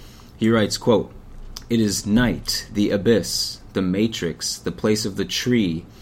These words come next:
the woman, the mother, the lady of the philosophers, the goddess of sublime beauty.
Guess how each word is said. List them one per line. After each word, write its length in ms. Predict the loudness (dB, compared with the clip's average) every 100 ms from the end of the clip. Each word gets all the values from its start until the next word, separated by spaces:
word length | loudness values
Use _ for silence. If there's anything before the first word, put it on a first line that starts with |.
| -20 -8
the 100 | 0
woman, 520 | 2 6 6 4 0 0
the 80 | 2
mother, 480 | 2 2 2 0
the 160 | -2 -2
lady 380 | 2 2 4 2
of 120 | 2
the 80 | -4
philosophers, 840 | -2 0 0 -2 -6 -6 -6 -6
the 80 | -6
goddess 480 | -2 0 0 -2 -4
of 100 | -4
sublime 520 | -4 -2 0 0 -2
beauty. 420 | 0 0 0 -4